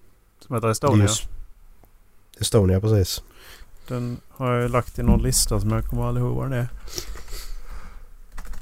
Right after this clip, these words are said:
Speaker 2: Jag har inte sett den än. Men
Speaker 1: Nej.
Speaker 2: det låter så intressant.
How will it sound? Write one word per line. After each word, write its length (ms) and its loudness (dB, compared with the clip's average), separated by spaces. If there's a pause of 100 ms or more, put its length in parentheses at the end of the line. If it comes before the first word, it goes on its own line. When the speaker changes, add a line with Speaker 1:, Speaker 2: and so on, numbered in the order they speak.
(600)
Speaker 2:
Jag 80 2
har 40 8
inte 100 4
sett 180 4
den 120 2
än. 180 0 (400)
Men 180 0
Speaker 1:
Nej. 80 6
Speaker 2:
det 80 8
låter 220 6
så 120 4
intressant. 720 2